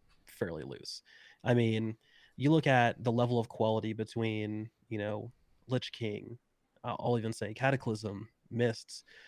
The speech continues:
compared to what they have now. And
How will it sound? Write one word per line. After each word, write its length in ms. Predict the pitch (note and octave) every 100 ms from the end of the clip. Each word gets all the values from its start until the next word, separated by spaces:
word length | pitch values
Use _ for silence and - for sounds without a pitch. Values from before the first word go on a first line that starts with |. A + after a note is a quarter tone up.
| -
compared 300 | - C3 B2
to 60 | B2
what 100 | A2+
they 80 | A2
have 280 | A#2 G#2+ G#2
now. 440 | B2 A#2+ - B2+ _ _ _ _
And 640 | B2 A#2+ A#2 A#2 A2 A2